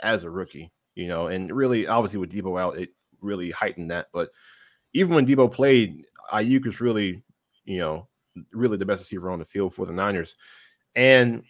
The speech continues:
you know, come off a year where you had sixty receptions, you know, seven hundred forty-eight receiving yards, five receiving touchdowns, playing with three different quarterbacks, and also missing four games. I mean, the guy,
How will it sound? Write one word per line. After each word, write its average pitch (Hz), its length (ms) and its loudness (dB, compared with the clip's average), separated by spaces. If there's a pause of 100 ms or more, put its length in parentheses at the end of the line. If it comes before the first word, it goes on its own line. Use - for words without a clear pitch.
(200)
you 120 80 2
know, 123 240 4
come 151 180 2
off 143 160 4
a 127 40 0
year 139 120 2
where 131 100 2
you 120 80 0
had 120 140 0
sixty 131 300 -8
receptions, 127 580 -2
you 101 100 -6
know, 92 80 -2
seven 110 220 -2
hundred 104 200 -4
forty-eight 107 260 -4
receiving 104 400 -4
yards, 98 260 0
five 101 220 0
receiving 98 340 -8
touchdowns, 98 480 -4
playing 110 220 -4
with 98 160 -4
three 117 200 -2
different 107 320 -4
quarterbacks, 110 680 -2
and 90 120 -6
also 101 220 0
missing 98 320 -4
four 104 260 -4
games. 98 380 -4
I 110 40 -6
mean, 98 80 -4
the 90 60 -4
guy, 107 400 6